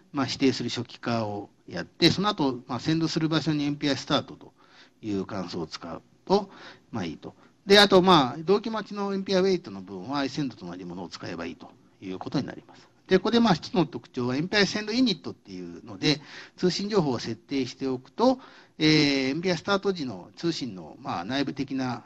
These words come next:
情報設定が行われないために、えー、高速化が期待できるということになります。まあ、ただしちょっと制約があって、これは通信ごとに送り先が毎回変わるようなものには使えないと。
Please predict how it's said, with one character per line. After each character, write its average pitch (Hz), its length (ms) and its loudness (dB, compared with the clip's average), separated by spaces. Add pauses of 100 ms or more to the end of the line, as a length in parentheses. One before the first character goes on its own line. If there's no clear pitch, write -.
(140)
情 127 200 -4
報 127 220 -2
設 123 220 -6
定 - 140 -16
が 82 80 -10
行 80 200 -10
わ 87 240 -2
れ 85 120 -6
な 85 120 -6
い 85 100 -6
た 82 120 -12
め 82 100 -12
に、 180 300 2 (320)
え 101 640 2
ー、 - 80 -18
高 139 160 -2
速 131 180 -4
化 127 220 -8
が 160 140 2
期 127 160 -8
待 85 220 -6
で 82 120 -12
き 78 140 -16
る 69 100 -14
と - 100 -20 (380)
い 95 60 -10
う 85 140 -8
こ 98 100 -10
と 135 100 -10
に 190 320 2
な 92 140 -10
り 90 100 -10
ま - 140 -16
す。 - 160 -14 (180)
ま 202 80 0
あ、 214 40 4
た 294 80 10
だ 254 100 10
し - 60 0
ち - 80 2
ょ - 20 6
っ - 20 -12
と - 80 -4
制 156 200 6
約 147 260 0
が 143 80 -4
あ 143 40 -2
っ 135 40 -6
て、 107 340 -10
こ - 140 -10
れ 175 120 2
は 185 280 4 (420)
通 240 160 -2
信 277 240 0
ご 269 120 -2
と 196 140 -2
に 147 120 0
送 127 200 -8
り 165 120 -2
先 160 320 -8
が 160 120 -2
毎 156 200 -4
回 165 200 -4
変 160 80 -4
わ 156 80 0
る 160 100 -2
よ 156 40 0
う 147 40 -4
な 123 100 -10
も 110 100 -12
の 156 80 -6
に 151 80 -4
は - 80 -10
使 - 220 -18
え 78 100 -20
な - 80 -20
い - 40 -20
と。 - 140 -20